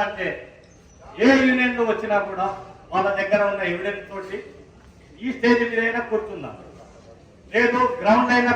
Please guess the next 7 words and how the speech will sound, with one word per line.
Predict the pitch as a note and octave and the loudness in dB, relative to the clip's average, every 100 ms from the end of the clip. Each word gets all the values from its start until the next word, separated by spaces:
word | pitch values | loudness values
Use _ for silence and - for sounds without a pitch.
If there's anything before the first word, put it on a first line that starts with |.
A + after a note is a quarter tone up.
| - | 2
కూర్చుందాం, | A3 - F3+ D3+ - - - - - - - - G#3+ | 0 -2 -8 -8 -8 -14 -20 -20 -20 -20 -20 -2 2
లేదంటే | A#3+ B3 C4 B3 G3+ | 4 4 2 2 4
వాళ్ళు | B3 B3+ B3+ - | 4 4 -2 -6
పిలిచినటువంటి | B3+ - B3 A#3 A#3 A#3 A#3 A3 | -8 -8 -6 -4 -2 0 2 4
వాళ్ళ | - B3 A#3 B3 | 6 6 6 4
ఆఫీసులో | B3+ B3 A#3+ | 4 0 0
అయినా | A#3+ | 0